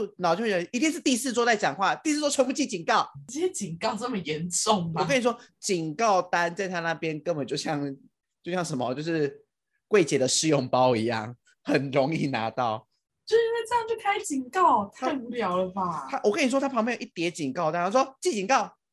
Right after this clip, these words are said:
Speaker 1: 然后那一桌的人，我跟你说，第四桌的人很莫名其妙，就明明不是他们讲话，就莫名其妙，大家获得了一支警告。
Speaker 2: 他可以，可以反驳吗？
Speaker 1: 我跟你说，反驳他就是会牙开啊。
Speaker 2: 好，显然没有用。
Speaker 1: 他就是嚣张不？你们懂吗？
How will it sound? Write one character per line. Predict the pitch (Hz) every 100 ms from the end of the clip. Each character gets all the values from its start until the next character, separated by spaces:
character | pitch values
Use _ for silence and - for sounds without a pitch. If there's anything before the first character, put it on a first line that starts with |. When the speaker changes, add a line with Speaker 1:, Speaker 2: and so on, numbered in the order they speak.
| _ _ _
Speaker 1:
然 | 196
后 | -
那 | 277
一 |
桌 | - 269
的 | 254
人， | 170 262
我 | -
跟 | 269
你 |
说， | 269
第 | 277
四 | 226 254
桌 | 240
的 | 233
人 | 156
很 | 160
莫 | 226 214
名 | 170
其 | 202
妙， | 214
就 | 233
明 | 196
明 | 190
不 | 175
是 | 202
他 | 214
们 | 185
讲 | 175 135
话， | 165
就 | 190
莫 | 226
名 | 165 156
其 | 170
妙， | 170 - _
大 | 214
家 | 196
获 | 202 151
得 | 143
了 |
一 | 147
支 | 151
警 | 156 127 110
告。 | 147 113 110 _ _ _ _ _ -
Speaker 2:
他 | 339
可 | 262
以， | 220
可 | 269
以 | 269
反 | 262 175 170
驳 | 156 147
吗？ | 151 151 147 _ - - - - _ _
Speaker 1:
我 | 226
跟 |
你 | 311
说， | 320
反 | 247 202
驳 | 226
他 | 311
就 | 339
是 | 370
会 | 320 220
牙 | 196 196
开 | - - 233 220
啊。 | 233 247 254 302 302 _ _ _ _
Speaker 2:
好， | - 131
显 | - 147
然 | 139 139
没 | 160
有 | 151
用。 | 147 135 - _ _ _
Speaker 1:
他 | 302
就 | 311
是 | 294
嚣 | - 247
张 | 247 190 156 165
不？ | 175 120 - - _ _ _ _ _
你 | -
们 | 196
懂 | - 170 151
吗？ | 156 160 180